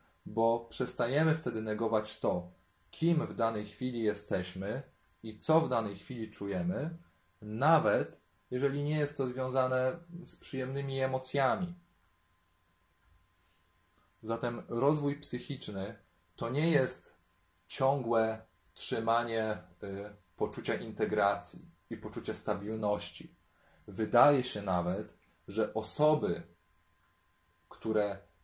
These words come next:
usilnie trzymają się tej stabilizacji, tej integracji i poczucia poukładania wszystkiego, być może są to osoby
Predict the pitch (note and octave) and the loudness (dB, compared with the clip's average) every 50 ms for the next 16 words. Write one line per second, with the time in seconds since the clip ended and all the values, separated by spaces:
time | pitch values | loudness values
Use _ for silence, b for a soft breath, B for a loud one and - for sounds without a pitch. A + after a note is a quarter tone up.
0 | _ - A#2+ A#2 - - - F#3 F#3+ F3+ D#3 C3 B2 - - - A#2+ A#2+ A#2+ A#2 | _ -6 -4 -4 -2 2 4 4 6 6 6 4 2 -2 -4 -2 0 2 2 2
1 | A2 A2 - F2+ G2+ G2+ - - - G#2 F#2+ G2 G2 G2 G2 F#2 G#2 G#2+ A#2 A#2+ | 0 -2 -4 -6 -6 -6 -6 -4 -4 -4 -4 -4 -6 -8 -4 0 2 4 4 2
2 | - - - F2+ - F#2 F#2 - - A2+ G2+ - A2 G2+ G2+ G#2+ G#2+ A#2 C3 C3 | 0 -4 -10 -8 -6 -6 -6 -6 -8 -10 -4 -2 0 2 4 4 6 6 4 4
3 | - - - - F3+ F3 B B B B B _ - - - - G#3+ - - B2 | 0 -4 -4 -4 -4 -6 B B B B B _ -8 -6 -4 -4 -4 -2 -4 -2
4 | - B2+ A2+ G#2+ G#2+ - - _ - C#3+ C#3+ - C3 - - A#2+ A2 G#2+ A2+ B2 | 0 0 0 0 0 -4 -8 _ -2 0 0 0 -2 -2 2 2 4 4 4 2
5 | C#3 C#3+ C3 A#2 - - G#2 F#2+ - - - F#2+ F2+ E2+ F2 F2+ F#2+ A2+ C3+ b | 2 2 0 -2 -4 -6 -8 -8 -10 -8 -6 -4 -4 -2 -2 -4 -4 -4 -6 b
6 | b b b b b b - G2+ A2 A2 G#2+ - A2+ A#2+ C3+ D3+ D3 B2 G#2+ G2 | b b b b b b -10 -6 -4 -4 -2 -2 0 4 4 6 6 4 2 0
7 | F#2 F#2 - - _ _ _ _ - - B2 B2 B2+ - B2+ - A2 G#2+ - - | -2 -4 -8 -16 _ _ _ _ -8 -6 -6 -4 -2 -2 -2 -2 -4 -4 -2 0
8 | B2 B2 A#2+ A#2 A2+ A2+ A2 | 0 0 0 0 -2 -2 -4